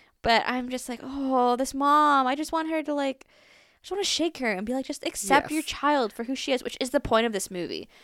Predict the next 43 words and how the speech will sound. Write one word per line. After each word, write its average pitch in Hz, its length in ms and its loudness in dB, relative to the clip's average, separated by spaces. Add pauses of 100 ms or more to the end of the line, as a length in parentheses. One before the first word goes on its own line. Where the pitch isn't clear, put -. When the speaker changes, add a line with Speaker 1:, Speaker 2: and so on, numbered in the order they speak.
(120)
Speaker 2:
Right. 214 260 -2
Speaker 1:
Both 247 480 6 (160)
parents 202 440 -2
need 190 140 -4
to 180 60 -2
accept 175 400 -4
their - 100 -6
children 185 380 -6
for - 120 -8
who 202 140 -8
they - 140 -12
are. - 320 -12 (320)
Speaker 2:
Right. 156 320 0
And 233 260 2
you're 254 160 0
right. 190 220 2
In 202 100 -2
terms 247 280 -4
of, 269 160 -4
like, 185 340 -2
the 170 180 -4
fear 160 560 -6
that 156 160 -6
this 160 180 -8
mother 151 300 -6
has 143 400 -8
that - 160 -8
her 156 220 -12 (200)
daughter 160 300 -2
may 156 420 -2
be 160 100 -8
a 165 80 -2
lesbian, 147 360 -6
which, 147 200 -6
by - 160 -6
the 165 80 -6
way, 151 120 -6
she 151 300 -10
does, 135 380 -10
she 151 160 -16
isn't, 170 340 -10 (540)
um, 156 400 -8 (1000)
is 180 580 -2